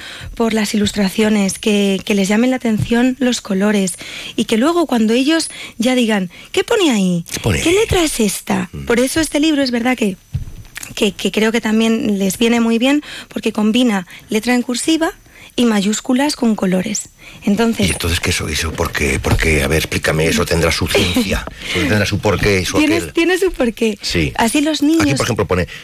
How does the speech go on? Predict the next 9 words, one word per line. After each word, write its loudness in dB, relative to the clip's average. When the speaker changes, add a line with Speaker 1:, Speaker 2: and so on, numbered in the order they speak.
Speaker 2:
"¿de -2
dónde 2
saca 0
sus 0
colores 0
el 0
arco 0
iris?", -2
pensó. -2